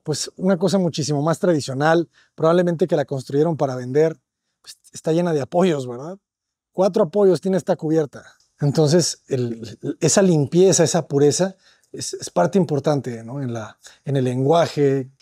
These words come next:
Y este elemento, este muro que realmente no está soportando, permite el paso de la ventilación, la iluminación, y también juega, juega un papel importante la composición, ¿verdad? Porque en vez de tener elementos independientes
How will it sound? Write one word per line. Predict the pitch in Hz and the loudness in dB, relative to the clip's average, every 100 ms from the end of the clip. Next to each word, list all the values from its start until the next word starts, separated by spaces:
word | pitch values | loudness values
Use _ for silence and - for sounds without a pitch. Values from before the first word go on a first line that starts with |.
| _ | _
Y | - 143 | 0 2
este | 135 196 | 2 4
elemento, | 180 185 180 139 147 - _ _ | 4 6 4 2 -2 -4 _ _
este | 131 - 180 | -8 0 2
muro | 180 202 156 175 - | 4 6 4 2 -4
que | 139 | -4
realmente | 131 151 160 139 160 139 - | 0 0 0 -2 -4 -6 -8
no | 131 131 | -6 -4
está | 143 175 | -2 -2
soportando, | 143 160 160 151 190 180 143 202 _ _ _ _ _ _ _ _ | -2 -2 0 0 0 0 -2 -8 _ _ _ _ _ _ _ _
permite | 143 131 139 143 170 175 139 | -4 -2 -2 0 0 0 0
el | 120 | -4
paso | - 120 156 | -6 -6 -2
de | 151 | 0
la | 147 | 2
ventilación, | 147 135 143 135 175 185 170 | 0 0 -4 -2 0 0 0
la | |
iluminación, | 139 131 131 131 - 180 165 180 - _ _ _ _ _ | 0 -2 -4 -6 -2 0 0 -6 -14 _ _ _ _ _
y | - | -10
también | 135 139 151 190 220 - _ _ _ - | -2 0 2 2 2 -2 _ _ _ -4
juega, | 165 170 202 | 2 4 4
juega | 202 175 202 | 2 2 2
un | 208 | 2
papel | 185 196 | 0 0
importante | 190 151 135 170 185 | 0 -2 -2 -2 -2
la | 156 | -4
composición, | 139 135 131 127 240 | -6 -8 -8 -4 -4
¿verdad? | 151 127 180 | -4 -6 -4
Porque | 190 139 127 - - _ | -2 -2 -4 -8 -20 _
en | 156 | 2
vez | 180 | 4
de | 208 | 4
tener | 180 175 190 | 2 4 6
elementos | 185 156 170 175 185 | 4 4 0 -2 0
independientes | 180 156 160 165 185 160 151 - | 0 0 0 0 0 0 -2 -4